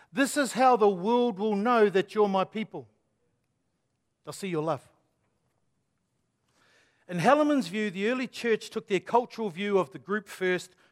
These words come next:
whānau type thinking, and they applied it to the church, living together like Mediterranean brothers and sisters. And, uh, listen to this, Hellerman says this,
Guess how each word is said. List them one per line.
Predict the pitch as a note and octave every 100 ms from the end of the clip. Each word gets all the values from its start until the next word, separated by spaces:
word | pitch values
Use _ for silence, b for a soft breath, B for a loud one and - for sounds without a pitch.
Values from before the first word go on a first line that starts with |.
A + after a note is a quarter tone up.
| _ -
whānau | G3+ G#3 G#3+ G3+
type | G3+ G3
thinking, | - F3+ F3+ E3+ b b -
and | F3
they |
applied | E3+ - G3+ G#3
it | G3+ G#3
to |
the | E3+
church, | D#3+ - G#3+ D3 - b b
living | E3 G#3 A#3
together | A#3 G3 G3+
like | F#3+ F3+ F#3
Mediterranean | F#3+ F#3+ - F#3 F3 E3+
brothers | E3+ F3+ D#3
and | C#3+
sisters. | D3 A#3 G#3 D#3+ - b b _
And, | A3 A3 -
uh, | F#3 G#3 _ _ G3
listen | G#3+ G#3
to | G3
this, | F#3 -
Hellerman | - A#3 G#3+ F#3+
says | - F3+
this, | - D#3+